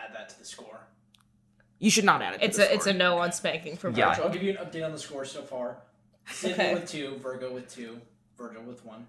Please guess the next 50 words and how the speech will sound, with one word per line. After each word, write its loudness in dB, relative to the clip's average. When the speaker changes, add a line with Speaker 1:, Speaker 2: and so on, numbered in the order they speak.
Speaker 3:
Okay. 4
<laughs> 10
Speaker 4:
Okay. 10
And 10
Speaker 3:
I'm 10
gonna 8
li-, 6
if, 10
Speaker 2:
Wait, 12
Speaker 3:
if 8
Speaker 2:
we 8
Speaker 3:
whoever 12
Speaker 2:
can, 6
Speaker 3:
has 12
Speaker 4:
so, 12
Speaker 3:
the 8
Speaker 4:
so 12
Speaker 3:
most 8
points 8
is 2
losing, 4
I 6
am 4
going 6
to 4
lose. -2
Speaker 4:
Oh, 12
are 12
we 12
doing, 8
like, 6
golf 6
scoring 4
where 6
it's, 4
like, 2
lowest 6
score? 6
Speaker 2:
Lowest 10
Speaker 4:
'Cause, 12
'cause 12
Speaker 2:
score, 6
Speaker 4:
we've 10
Speaker 2:
lowest 12
Speaker 4:
never 12
Speaker 2:
score 12
is 8
getting 6
to 4
heaven. 0